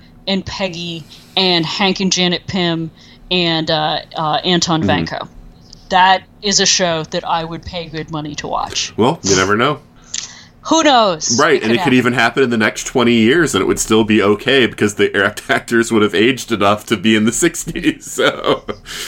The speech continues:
Speaker 1: This is very true. This is very true. It still could
Speaker 2: All
Speaker 1: happen.
Speaker 2: right. Well, thank you, Jen, for taking the time to talk
Speaker 1: Of
Speaker 2: to me about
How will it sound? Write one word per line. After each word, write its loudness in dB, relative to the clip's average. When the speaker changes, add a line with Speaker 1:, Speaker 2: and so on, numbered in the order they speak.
Speaker 1:
This -2
is -4
very 4
true. -8
This -10
is -12
very -12
true. -12
It -10
still -4
could 0
Speaker 2:
All 2
Speaker 1:
happen. 0
Speaker 2:
right. -2
Well, 2
thank 0
you, 4
Jen, 2
for 2
taking 0
the -4
time 0
to -4
talk 2
Speaker 1:
Of 2
Speaker 2:
to -6
me 0
about 4